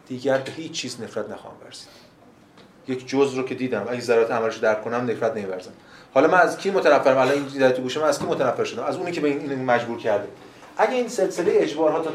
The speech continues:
ته بره، من دیگه اولاً از هیچ جزئی متنفر نیستم. این تا اینجا که روشن،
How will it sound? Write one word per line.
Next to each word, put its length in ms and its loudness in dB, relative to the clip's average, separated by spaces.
ته 280 2
بره، 240 0
من 200 4
دیگه 240 2
اولاً 180 2
از 160 -2
هیچ 140 -10
جزئی 340 2
متنفر 480 -6
نیستم. 240 -14
این 80 -12
تا 60 0
اینجا 180 -2
که 60 -4
روشن، 260 -8